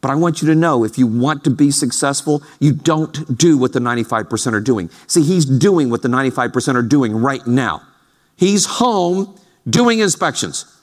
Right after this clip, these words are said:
making money. That money is going to go the wrong direction for him. Now, some people like him wake up a second year, a third year,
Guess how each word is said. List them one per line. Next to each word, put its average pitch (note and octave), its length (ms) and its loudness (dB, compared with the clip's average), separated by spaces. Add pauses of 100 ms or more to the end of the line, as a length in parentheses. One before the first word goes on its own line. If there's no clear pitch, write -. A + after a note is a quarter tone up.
(120)
making C#3 580 0
money. C#3+ 300 -2 (2250)
That D3 180 -2
money E3+ 380 2
is B2+ 160 0
going C#3+ 320 0
to C3+ 100 2
go B2+ 520 0 (260)
the G#2+ 80 -2
wrong A2 340 -2
direction G2 420 -4
for E2+ 140 -4
him. E2 240 -6 (220)
Now, A2+ 220 -4 (580)
some A#3+ 280 0
people D#3 280 2
like G2 220 -4
him F#2 220 -6 (160)
wake D3 320 -2
up D3 240 -2 (220)
a A2+ 80 -2
second C#3+ 340 -4
year, F#2 240 -6 (120)
a G#2+ 60 -4
third D3 340 -2
year, F2+ 200 -2